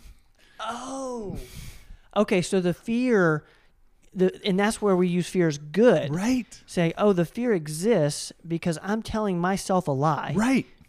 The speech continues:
Speaker 1: Okay.
Speaker 2: Yes.
Speaker 1: And that, so it's like a red flag.
Speaker 2: Right. So, but the person will never know it until they speak the truth about it.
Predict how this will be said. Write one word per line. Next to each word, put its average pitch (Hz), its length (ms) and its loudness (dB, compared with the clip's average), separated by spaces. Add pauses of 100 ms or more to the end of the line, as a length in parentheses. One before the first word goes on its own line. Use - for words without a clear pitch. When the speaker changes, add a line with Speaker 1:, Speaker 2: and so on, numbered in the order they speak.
(100)
Speaker 1:
Okay. 180 340 0
Speaker 2:
Yes. 185 300 0
Speaker 1:
And 170 160 -4
that, 180 160 -6
so 180 120 -2
it's 160 100 -2
like 190 160 -2
a 156 160 -2
red 165 300 -2
flag. 143 320 -4
Speaker 2:
Right. 220 260 2
So, 190 160 0
but 175 120 2
the 170 80 0
person 208 320 -4
will 175 80 -2
never 190 260 -2
know 202 200 0
it 196 60 -4
until 170 240 -4
they 160 140 -4
speak 180 400 -8
the 180 100 -6
truth 185 380 -4
about 165 420 -4
it. - 360 -14